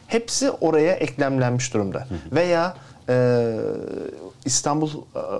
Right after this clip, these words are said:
Speaker 1: otoyolundaki şirketleri geçiyorum. Mesela Kuzey Marmara yolundakiler bilindik işte. Limak, Kolinler. Mesela havalimanı ihaleleri başka yapılan terminallerde, başka büyük devlet binalarında da diğer şirketler devreye
Speaker 2: Aynen.
Speaker 1: girdi. Sadece bu değil.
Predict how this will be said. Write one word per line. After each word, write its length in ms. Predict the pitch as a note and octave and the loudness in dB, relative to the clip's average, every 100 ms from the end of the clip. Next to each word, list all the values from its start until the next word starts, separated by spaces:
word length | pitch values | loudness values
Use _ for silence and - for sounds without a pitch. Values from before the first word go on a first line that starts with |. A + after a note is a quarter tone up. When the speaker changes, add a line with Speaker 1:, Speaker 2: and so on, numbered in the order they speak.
| - | -2
Speaker 1:
otoyolundaki 600 | C3+ C#3+ C3+ C3+ C3+ - | 0 4 4 4 0 -2
şirketleri 520 | - - C3+ C3 C#3+ | -8 -4 -4 0 2
geçiyorum. 440 | C#3 C#3 - C#3 C3+ | 0 -2 0 0 0
Mesela 180 | B2+ | -8
Kuzey 260 | - B2 C#3 | -4 2 4
Marmara 360 | C3 C3 C3 C3 | 4 2 4 4
yolundakiler 500 | B2 B2 C3 E3 F3+ - | 4 2 0 -2 -2 0
bilindik 340 | C#3 C3+ G#2 | 4 4 2
işte. 240 | - G2 A2 | -2 -8 0
Limak, 500 | C#3 A2 F2+ - - - | 2 4 0 -4 -20 -2
Kolinler. 420 | B2 A2+ G#2 D2+ - - - | 2 2 2 -2 -6 -20 -14
Mesela 400 | - C3 D3 B2+ | -4 -4 0 0
havalimanı 440 | B2+ D3 D#3+ D3 B2+ | 2 2 2 2 2
ihaleleri 540 | A#2+ A#2 G#2+ G#2 G2+ | 2 2 2 2 0
başka 300 | A2+ - - | 0 -2 0
yapılan 340 | D#3 D3+ A#2+ A2+ | -2 0 -2 0
terminallerde, 840 | A#2+ A2 A2 G#2 G2+ F#2 F2+ - - - | 0 0 2 0 0 0 -2 -4 -8 -2
başka 360 | A#2+ - - F#3 | 0 2 2 2
büyük 200 | E3 C3+ | 2 2
devlet 360 | C3+ C3 C3 B2+ | 2 2 2 2
binalarında 420 | A#2+ A2 G#2+ E3+ | 4 4 2 2
da 120 | A#3 - | -2 0
diğer 200 | F3 D3+ | 0 2
şirketler 560 | - - A2+ - G2+ G2 | -2 -2 -2 0 0 0
devreye 240 | F#2 G2 | -2 -2
Speaker 2:
Aynen. 200 | F2+ F2+ | -2 -6
Speaker 1:
girdi. 160 | C2+ - - - | -8 -12 -16 -16
Sadece 540 | - - E3 G3+ A#3+ B3 | -8 -2 0 2 0 2
bu 100 | A3 | 2
değil. 240 | F3+ | 0